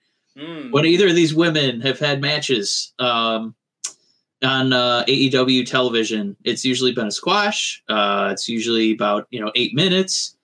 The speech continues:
Speaker 2: um, if that. And it's usually at about nine twenty, and it usually ends at about nine twenty-eight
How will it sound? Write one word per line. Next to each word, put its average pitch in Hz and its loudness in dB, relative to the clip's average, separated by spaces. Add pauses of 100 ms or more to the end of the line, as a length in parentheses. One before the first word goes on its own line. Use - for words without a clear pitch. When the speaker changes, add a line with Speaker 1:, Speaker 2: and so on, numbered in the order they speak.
(380)
Speaker 2:
um, 101 -2
if 185 2
that. 165 0 (420)
And 127 0
it's 131 -4
usually 151 2
at 139 0
about 135 2
nine 143 0
twenty, 113 -4 (160)
and 123 -2
it 123 0
usually 151 2
ends 156 0
at 156 0
about 147 2
nine 147 0
twenty-eight 175 0